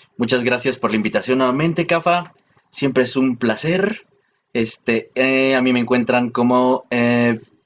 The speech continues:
Vix Gaona en Instagram, que es mi, mi red social, este, pública. Y, pues, ahí proye-, este, publico a veces algún proyecto y cosas así. O pendejadas, ¿no? O sea.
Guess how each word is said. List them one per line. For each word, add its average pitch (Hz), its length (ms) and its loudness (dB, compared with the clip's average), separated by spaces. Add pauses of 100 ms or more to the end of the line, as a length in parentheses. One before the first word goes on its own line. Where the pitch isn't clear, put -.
(280)
Vix 120 280 -2
Gaona 143 540 -2
en 139 400 -2
Instagram, 107 520 -4 (140)
que 95 120 -6
es 95 160 -8
mi, 90 280 -8 (800)
mi 107 140 -2
red 107 160 0
social, 95 600 -2
este, - 640 -16 (640)
pública. 135 420 -2 (420)
Y, 120 180 0
pues, 120 160 -4
ahí 143 140 0
proye-, 127 420 2
este, 107 480 -2
publico 110 420 -2
a 104 40 2
veces 101 460 -8
algún 95 220 -6
proyecto 87 460 -6
y - 60 -16
cosas - 300 -20
así. - 300 -20 (380)
O 139 140 -4
pendejadas, 180 540 0
¿no? 170 140 -8
O 175 60 -14
sea. 160 180 -14